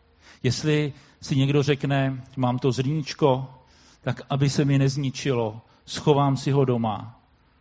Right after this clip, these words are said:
tak ono se mu sice nezničí, ale nic z něj nevyroste. A tak my potřebujeme církev,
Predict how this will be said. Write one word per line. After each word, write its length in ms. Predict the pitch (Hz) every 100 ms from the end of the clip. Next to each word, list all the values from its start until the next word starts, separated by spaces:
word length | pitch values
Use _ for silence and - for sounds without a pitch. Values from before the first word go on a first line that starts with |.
| _ _ -
tak 160 | 104
ono 120 | 131 120
se 140 | 131
mu 100 | 120
sice 280 | 127 - 120
nezničí, 720 | 107 113 117 - 113 101 104 _ _ _ _ 107
ale 140 | 110
nic 160 | 110 104
z 40 |
něj 160 | 107 101
nevyroste. 540 | 98 95 85 - - - _ _ _ _ _ _ _ _ _ _ _ _ _ _ _ _ _ _ _ _ _ _ _ _ _ _ _ 127
A 60 |
tak 340 | 151 180 - - - - _ _ _ _ _ _ _ _
my 80 | 151
potřebujeme 720 | 131 165 170 190 196 208 214
církev, 840 | 202 - 180 170 160 139 151 -